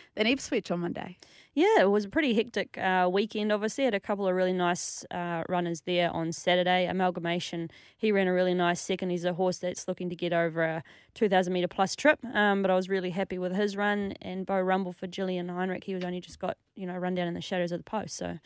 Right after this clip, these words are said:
Speaker 2: yeah, a couple there to watch out for next time.
Speaker 1: And then this week as well, no slowing down. Uh, you've been at Doomben on Wednesday.
Speaker 2: Yeah, had a winner for, um, Peter Roble, who's recently relocated, um, up from Sydney. He's now based at the Gold Coast, obviously a very good jockey in his own right and has been training for a while.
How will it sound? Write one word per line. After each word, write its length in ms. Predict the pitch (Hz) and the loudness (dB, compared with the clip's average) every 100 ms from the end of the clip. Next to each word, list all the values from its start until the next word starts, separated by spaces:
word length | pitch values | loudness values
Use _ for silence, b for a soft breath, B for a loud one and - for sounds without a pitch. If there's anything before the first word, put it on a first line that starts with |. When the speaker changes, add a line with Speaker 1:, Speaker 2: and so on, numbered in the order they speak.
| b b b | b b b
Speaker 2:
yeah, 220 | 320 - | -4 -4
a 40 | 160 | -8
couple 240 | - 196 185 | -8 -6 -2
there 300 | 190 185 180 | 0 0 -2
to 60 | - | 0
watch 220 | 202 - | 0 0
out 120 | 196 | -2
for 80 | 185 | -2
next 180 | 202 - | -4 -4
time. 240 | 190 165 - - | -8 -8 -12 0
Speaker 1:
And 100 | 214 | 4
then 200 | 202 208 | 4 4
this 260 | 202 196 | 4 2
week 220 | 196 185 180 | 2 2 0
as 100 | - | 2
well, 220 | 185 180 | 4 4
no 160 | 175 | 4
slowing 400 | 180 - 180 175 | 2 2 0 0
down. 500 | 165 185 175 170 185 | 2 4 4 4 2
Uh, 420 | 226 - 180 175 170 | 2 4 6 6 4
you've 120 | 185 | 0
been 120 | 196 196 | 0 0
at 100 | 165 | 2
Doomben 300 | 185 247 233 | 2 4 2
on 80 | |
Wednesday. 400 | 180 165 - 156 - B B B | 0 -2 -6 -12 -14 B B B
Speaker 2:
Yeah, 200 | 269 370 | 2 4
had 140 | 294 330 | 6 6
a 60 | |
winner 320 | 285 285 277 240 | 6 4 4 2
for, 320 | 240 226 214 | 2 4 4
um, 180 | 214 202 | 2 0
Peter 200 | 208 240 208 | -2 -2 2
Roble, 340 | 202 214 180 | 4 4 2
who's 180 | 175 165 | -2 0
recently 420 | 180 180 190 175 | -2 -2 -6 -4
relocated, 800 | 165 175 175 170 - 175 170 - | -2 0 0 -2 -2 -2 -2 -2
um, 280 | 160 156 156 - | -6 -6 -8 -8
up 160 | - | -10
from 140 | - 175 | -10 -10
Sydney. 420 | - 185 175 165 | -6 -2 -2 -2
He's 180 | 165 185 | -6 -4
now 140 | 165 | -4
based 380 | 160 170 170 - | 0 0 0 -6
at 80 | - | -8
the 80 | 165 | -4
Gold 260 | 170 175 | -2 -2
Coast, 280 | - 165 - | -4 -8 -6
obviously 380 | 170 165 - 160 | -8 -8 -8 -8
a 60 | |
very 240 | 165 170 165 | -4 -2 -2
good 200 | 180 165 | -4 -4
jockey 300 | 180 180 170 | -2 -4 -6
in 60 | 165 | -8
his 140 | 170 | -4
own 180 | 185 180 | -2 0
right 140 | 170 - | -2 -4
and 60 | |
has 100 | 180 | -6
been 140 | - 180 | -6 -8
training 340 | - 180 180 | -4 -2 -2
for 140 | - 165 | -6 -6
a 60 | |
while. 300 | 165 180 233 | 0 2 4